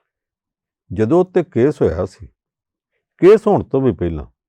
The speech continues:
ਜਦੋਂ ਉਹਦੀ ਚਰਚਾ ਚੱਲੀ, ਉਹਨੇ ਇੱਕ ਵਾਰ ਵੀ ਆਖਿਆ ਕਿ ਮੈਂ ਗਲਤ ਆਖਿਆ?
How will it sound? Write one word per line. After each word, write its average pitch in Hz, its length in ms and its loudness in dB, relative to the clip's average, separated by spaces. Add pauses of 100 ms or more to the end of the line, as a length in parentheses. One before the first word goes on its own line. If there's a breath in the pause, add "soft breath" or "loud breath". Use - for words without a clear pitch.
(1160)
ਜਦੋਂ 117 260 0
ਉਹਦੀ 165 320 0 (120)
ਚਰਚਾ 117 400 0
ਚੱਲੀ, 101 300 -4
ਉਹਨੇ 117 240 -4
ਇੱਕ - 180 -10
ਵਾਰ 131 180 0
ਵੀ 143 120 -4
ਆਖਿਆ 113 340 -4
ਕਿ 143 100 -10
ਮੈਂ 151 160 -10
ਗਲਤ 135 360 -8
ਆਖਿਆ? - 300 -16